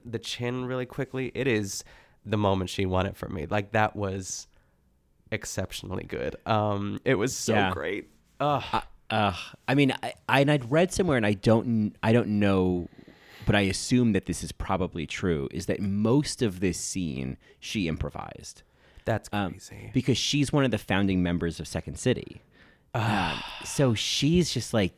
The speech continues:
Speaker 2: yeah. And so there may be, like, I imagine there's probably, like, some beats that she needed to hit and maybe some lines that she had to work in. But as far as I know, um, like, for example, when she says that her, her character's name is Allison Densmore,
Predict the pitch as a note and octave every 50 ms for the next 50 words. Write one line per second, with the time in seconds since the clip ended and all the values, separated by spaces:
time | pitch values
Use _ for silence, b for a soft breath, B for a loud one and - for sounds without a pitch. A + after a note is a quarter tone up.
0 | _ - G2+ A2+ C#3+ D#3 A#2+ D2 E2 G2 - - D3 - C#3 B2+ A#2+ B2+ D#3 E3+
1 | - E3+ C#3 A2 B2 A#2+ - - B2 D#3 D#3+ C3 A#2+ A2+ G#2 A2 G#2 - G#2+ G2
2 | F#2 - - - F#2 E2+ F#2+ F#2 E2+ E2 E2 C#2+ C#2 - - b b b b b
3 | b - - - A2+ F2+ - - F#2+ F#2+ F#2+ - - - E2+ - - F#2+ F2+ F#2
4 | F2 F2 - E2+ D#2+ E2 F2+ F2+ F2 E2+ - - E2 E2 E2 D#2+ F2+ - - E2+
5 | E2 D#2+ D#2+ E2 E2 D#2 D#2 - - D#2+ - - D#2+ D#2 F2 F2+ E2 E2 - -
6 | F2+ F#2 F2 E2 F2+ E2+ - B B B B B B F#2+ - - - B2 D#3+ F#3+
7 | F#3+ D3+ A2 G2 F2+ F2 F2 F2 F#2 G2+ A2+ G#2+ E2+ D2+ D2 C#2+ C#2 C#2 D#2 b
8 | b b b b b _ - G2 G2+ G2+ F#2 F2 E2+ E2 D#2 D2 - - A#2 A#2+
9 | - - A#2+ A2+ F#2+ - A2+ A2+ A2 - G#2+ F#2+ F2+ F2 F2+ F#2 - - G#2+ F#2+
10 | - - G#2 F#2+ F#2 F2+ E2+ - F2+ E2+ E2 - - - - F#2 F2+ - - F2
11 | F2 - - E2 F2 E2 D#2+ D#2 - - D#2+ D#2+ D#2+ E2 - - E2 E2 D2+ -
12 | D2+ D#2+ E2 E2+ E2+ E2 F2 D#2+ C#2 C2+ B1+ A#1+ - B